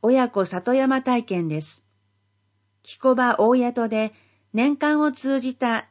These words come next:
田んぼ管理を体験します。日程、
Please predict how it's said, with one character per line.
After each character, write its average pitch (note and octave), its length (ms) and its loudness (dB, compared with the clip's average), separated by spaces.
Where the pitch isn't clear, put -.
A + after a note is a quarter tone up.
田 A#3+ 160 0
ん C#4+ 80 0
ぼ D#4 140 0
管 D4+ 280 0
理 A3+ 120 0
を F3 100 0
体 F3+ 220 -6
験 F3 240 -6
し - 180 -10
ま D#3+ 140 -6
す。 - 240 -18
日 A3+ 180 -4
程、 B3+ 360 0